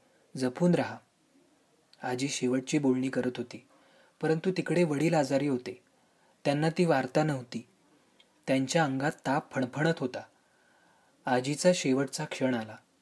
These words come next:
तिने राम म्हणला. ती आमची सख्खी आजी नव्हती, तरी तिचा आम्हा भावंडांवर लोभ होता.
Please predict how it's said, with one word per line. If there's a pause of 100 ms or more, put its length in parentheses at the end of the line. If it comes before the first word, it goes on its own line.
(500)
तिने
राम
म्हणला. (760)
ती
आमची
सख्खी
आजी
नव्हती, (640)
तरी
तिचा
आम्हा
भावंडांवर
लोभ
होता.